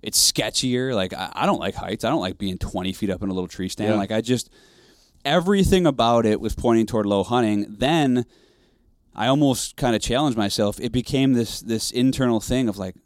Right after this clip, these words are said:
Speaker 1: "Okay, well, how low can I kill one?" Like, you know, aside from being on the ground, like, how low? And not only how low, but it became, like, what has always tripped my trigger was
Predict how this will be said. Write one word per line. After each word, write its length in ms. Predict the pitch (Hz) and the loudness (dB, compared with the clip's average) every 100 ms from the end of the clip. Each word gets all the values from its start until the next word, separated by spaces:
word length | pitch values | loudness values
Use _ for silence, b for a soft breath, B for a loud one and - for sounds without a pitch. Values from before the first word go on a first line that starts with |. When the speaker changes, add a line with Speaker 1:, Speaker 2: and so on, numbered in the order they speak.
| _ _ - | _ _ -10
Speaker 1:
"Okay, 180 | - 104 | -4 -2
well, 120 | 95 | -2
how 180 | - 143 | -4 -4
low 380 | 95 95 98 | -2 -2 -4
can 160 | 85 101 | -4 -6
I 80 | 90 | -6
kill 240 | - 101 | -6 -6
one?" 180 | 87 92 | -6 -8
Like, 220 | 92 95 | -8 -4
you 60 | 110 | -2
know, 220 | 104 123 | 0 -2
aside 280 | 139 185 175 | -2 0 0
from 140 | 156 131 | 0 0
being 160 | 135 | 2
on 100 | 120 | 2
the 80 | 92 | 0
ground, 440 | 98 110 110 101 | -2 -2 0 0
like, 180 | 92 92 - b b b | -2 -4 -10 b b b
how 160 | 147 165 | 0 2
low? 480 | 139 120 131 170 | 4 4 4 2
And 140 | 120 120 | 2 2
not 160 | 127 | 4
only 180 | 165 165 | 4 4
how 160 | 143 131 | 2 2
low, 340 | 113 107 123 | 2 2 2
but 220 | 117 101 - b b b b b b b - | 2 0 -2 b b b b b b b -8
it 140 | 151 | -4
became, 440 | 120 127 135 135 127 | 0 0 2 2 4
like, 340 | 110 98 - _ _ _ _ - | 2 0 -4 _ _ _ _ -6
what 180 | 135 123 | 0 2
has 140 | 117 - | 0 -2
always 540 | 110 113 143 147 139 - - | 2 4 6 4 2 -4 -8
tripped 240 | - 147 | -2 0
my 120 | 143 135 | 0 -2
trigger 420 | - 131 135 131 | -2 -2 0 0
was 340 | 107 95 87 | 0 -2 -4